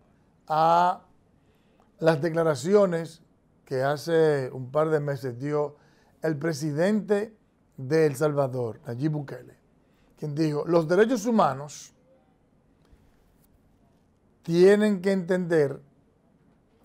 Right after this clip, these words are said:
que hay que respetar principalmente los derechos humanos de las personas trabajadoras y decentes".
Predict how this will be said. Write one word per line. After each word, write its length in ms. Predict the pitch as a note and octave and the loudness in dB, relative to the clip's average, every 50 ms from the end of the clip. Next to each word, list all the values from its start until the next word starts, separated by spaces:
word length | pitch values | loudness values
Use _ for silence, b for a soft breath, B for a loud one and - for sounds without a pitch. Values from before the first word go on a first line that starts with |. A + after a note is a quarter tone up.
| _ _ - | _ _ 0
que 480 | - F#3+ F#3 F3 E3 E3 G3+ A3 - _ _ _ _ _ _ _ _ _ _ _ _ _ _ _ _ _ _ _ _ _ _ _ _ _ _ _ _ _ _ _ _ _ | 4 6 6 6 4 2 -2 -8 -16 _ _ _ _ _ _ _ _ _ _ _ _ _ _ _ _ _ _ _ _ _ _ _ _ _ _ _ _ _ _ _ _ _
hay 220 | - D#3 E3 G3+ G3 | 2 6 6 6 6
que 160 | G#3 B3 A3 | 4 4 4
respetar 880 | A3+ A3+ G#3 F#3 F#3 G#3+ G3 D#3+ D#3 F#3 F3 E3 D#3 D3 C#3 C#3+ - _ _ _ _ _ _ _ _ _ _ _ _ _ _ _ | 4 2 0 0 0 -2 -2 0 2 2 4 4 4 4 2 -2 -8 _ _ _ _ _ _ _ _ _ _ _ _ _ _ _
principalmente 1200 | - G#3+ A3+ A#3+ A#3 A#3 G#3 - F#3+ F#3 D#3+ E3 A3+ A3+ G#3+ G3 F3+ E3+ D#3 C#3+ B2+ B2 C#3 - - - | 4 6 6 6 6 4 2 2 0 -2 0 2 2 2 2 2 0 0 -2 -2 -6 -10 -12 -14 -10 -4
los 200 | - D#3+ E3 C#3+ | -2 -2 0 2
derechos 460 | E3 D#3+ D#3 E3+ F3 F#3+ F#3+ D3+ F#3 | 2 2 2 2 2 2 0 0 2
humanos 540 | G#3 G3 F#3+ F3 D#3+ D#3 D3+ D3+ C#3 - b b b b b b b b b b _ - | 2 4 4 4 2 2 -2 -8 -10 -14 b b b b b b b b b b _ -14
de 340 | E3 D3 C#3 D#3+ F3 F#3+ G3 | -12 -8 -2 0 0 2 2
las 200 | F#3+ F3+ D#3+ C3 | 2 0 -2 -2
personas 600 | C#3 F3 D#3 C3+ - - E3 E3+ F3+ F3+ E3+ F3 | -4 -4 -4 -4 -4 -6 -4 -4 -4 -6 -8 -6
trabajadoras 680 | - D#3+ D#3 D3+ D3 C#3 C3 B2 C#3+ D#3+ E3+ D#3+ C#3 C#3 | -4 -2 -2 -2 -2 -4 -2 -2 0 0 0 -2 -6 -6
y 60 | C3+ | -8
decentes". 840 | B2 A#2+ G#2 - B2 A#2+ A2+ G#2+ - _ _ _ - - _ _ | -8 -8 -10 -12 -14 -14 -16 -18 -20 _ _ _ -20 -20 _ _